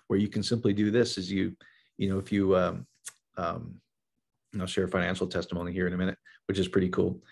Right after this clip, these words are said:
But it says, before you go to bed, you're really in a, a alpha theta state. You actually go into delta, the most creative state.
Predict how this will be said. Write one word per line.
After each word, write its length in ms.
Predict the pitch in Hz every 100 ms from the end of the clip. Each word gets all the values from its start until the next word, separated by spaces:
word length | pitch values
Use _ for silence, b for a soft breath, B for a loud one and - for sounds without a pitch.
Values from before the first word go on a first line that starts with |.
| b b -
But 100 | 98
it 80 |
says, 380 | 92 101 92 - - _ _ _ 104
before 240 | 104 113
you 120 | 113
go 100 | 110
to 100 | 104
bed, 300 | 90 92 113
you're 140 | 107 98
really 320 | 98 101 101
in 80 | 95
a, 200 | 90 90
a 240 | - 87 - -
alpha 440 | 92 95 95 92 - _
theta 240 | 98 92 90
state. 340 | - 85 92
You 60 | 90
actually 240 | 90 90
go 100 | 90
into 160 | 87 90
delta, 340 | 90 90 101
the 60 | 92
most 220 | 92 -
creative 280 | 90 92 98
state. 300 | - 123